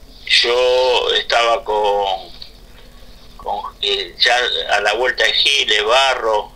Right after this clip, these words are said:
eh, Merich, toda esa gente ya estaba conmigo, o sea,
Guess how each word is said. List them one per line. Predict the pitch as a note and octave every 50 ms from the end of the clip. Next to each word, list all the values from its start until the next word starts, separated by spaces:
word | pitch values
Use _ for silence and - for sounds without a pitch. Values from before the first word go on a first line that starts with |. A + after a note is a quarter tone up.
| - - -
eh, | G2+ G#2 G2
Merich, | G2+ G2 G#2 A#2 B2 B2 A#2+ A2+ - - - - - - - - - - - - - - - - - - - -
toda | - B2
esa | A#2 - A#2 G#2+
gente | - C#3+ C#3 - - G2+ G2 A#2 A2
ya | G#2+ G#2+ G#2
estaba | G#2 - A#2+ A2+ A2 G#2+ G2
conmigo, | G#2 G#2 A#2 C3+ C3+ B2 G#2+ G2 F2+ F2+ -
o | -
sea, | - G2+